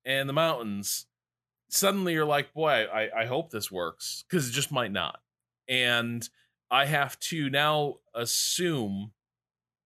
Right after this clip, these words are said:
that you, you, it, you, it encourages you to play really boring games because if it could just break at any moment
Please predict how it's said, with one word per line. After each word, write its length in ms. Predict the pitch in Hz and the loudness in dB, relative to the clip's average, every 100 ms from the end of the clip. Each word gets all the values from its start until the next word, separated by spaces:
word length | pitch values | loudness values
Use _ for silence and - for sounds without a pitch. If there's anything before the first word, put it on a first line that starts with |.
| _ _ _ 120 | _ _ _ -8
that 440 | 120 120 117 110 | 0 4 2 0
you, 120 | 139 151 | -6 -6
you, 180 | 151 160 | -6 -4
it, 160 | 156 151 | -4 -4
you, 160 | 160 160 160 - | -8 -8 -14 -2
it 140 | 170 | 0
encourages 520 | 156 180 185 175 165 | 0 0 0 0 -4
you 60 | 156 | -4
to 60 | |
play 120 | 175 156 | -2 -2
really 200 | 139 113 | 0 -2
boring 420 | 104 165 160 107 | 0 2 2 0
games 520 | 92 90 90 92 - _ - - - _ | -2 -4 -6 -10 -12 _ -20 -20 -20 _
because 840 | 151 123 143 131 127 120 120 - - _ _ _ - | -10 -6 0 2 2 0 -4 -6 -10 _ _ _ -4
if 120 | 143 | -2
it 120 | 196 | -2
could 100 | 226 | -4
just 220 | 170 135 | -6 -6
break 340 | 107 143 147 143 | -2 0 0 -2
at 80 | 123 | -2
any 200 | 110 101 | -2 -2
moment 520 | 120 127 98 90 | -2 -2 -2 -4